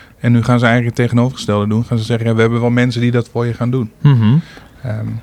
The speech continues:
Speaker 1: ik geloof inderdaad ook dat het geen directe bedreiging is, want het stuk strategie en context is zo belangrijk. Uiteindelijk gaat het erom dat je iemand hebt zitten die op dat moment de juiste keuzes maakt vanuit jouw business.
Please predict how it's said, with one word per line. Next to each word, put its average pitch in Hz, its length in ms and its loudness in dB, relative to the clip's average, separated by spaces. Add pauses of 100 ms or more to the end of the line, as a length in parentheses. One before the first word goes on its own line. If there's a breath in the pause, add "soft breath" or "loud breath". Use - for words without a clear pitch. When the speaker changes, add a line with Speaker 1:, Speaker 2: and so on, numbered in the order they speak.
(160)
Speaker 1:
ik 104 140 -2
geloof 113 220 2
inderdaad 113 320 2
ook 113 120 -6
dat 113 140 -2
het 110 120 -6
geen 110 460 0
directe 113 520 -2
bedreiging 110 560 0
is, 110 140 -2
want 110 120 -4
het 107 100 -6
stuk - 200 -8
strategie 110 460 -4
en 107 80 -4
context 110 420 -2
is 110 200 -2
zo 117 220 4
belangrijk. 110 520 2 (340 loud breath)
Uiteindelijk 113 420 2
gaat 110 100 4
het 117 140 -4
erom 113 180 2
dat 110 100 0
je - 80 -6
iemand 117 180 2
hebt 110 140 0
zitten 113 260 -2
die 113 120 2
op 107 140 -4
dat 113 160 4
moment 113 240 2
de 110 60 0
juiste 107 300 2
keuzes 113 340 2
maakt 104 260 0
vanuit 107 400 0
jouw 107 200 4
business. 113 480 -4